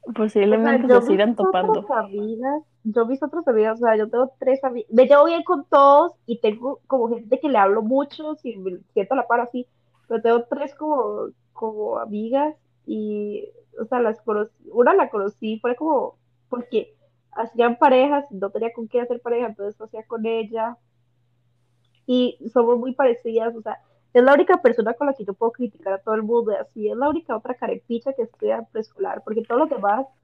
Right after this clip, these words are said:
Speaker 2: son como súper buenas y súper, ¡ay! Todo
Speaker 1: No,
Speaker 2: bello.
Speaker 1: Ana, en serio, es una mala, porque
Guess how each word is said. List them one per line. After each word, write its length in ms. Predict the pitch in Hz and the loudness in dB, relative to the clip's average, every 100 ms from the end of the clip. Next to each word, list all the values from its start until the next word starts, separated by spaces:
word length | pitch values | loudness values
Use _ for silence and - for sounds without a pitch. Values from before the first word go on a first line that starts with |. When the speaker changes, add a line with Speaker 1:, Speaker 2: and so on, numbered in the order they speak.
| _ _ _ _ | _ _ _ _
Speaker 2:
son 120 | 254 | 2
como 240 | 247 302 311 | 6 4 4
súper 320 | 294 - 208 | 0 -2 -2
buenas 540 | 196 233 247 285 311 302 | 0 2 4 4 2 0
y 80 | |
súper, 360 | 254 262 - 269 | -4 -4 -2 -2
¡ay! 880 | 403 466 466 466 440 427 403 392 349 - | 0 4 6 6 4 0 -2 -4 -6 -4
Todo 200 | 320 330 | -2 0
Speaker 1:
No, 200 | 233 226 | 2 0
Speaker 2:
bello. 140 | 330 | 2
Speaker 1:
Ana, 340 | 226 226 294 277 | 2 2 0 0
en 80 | |
serio, 380 | 277 285 311 294 | 0 0 -2 -6
es 180 | 254 254 | -6 -8
una 320 | 262 277 285 | -8 -10 -10
mala, 420 | 240 240 226 185 - | -8 -8 -8 -10 -10
porque 460 | 190 - 190 - | -14 -10 -12 -14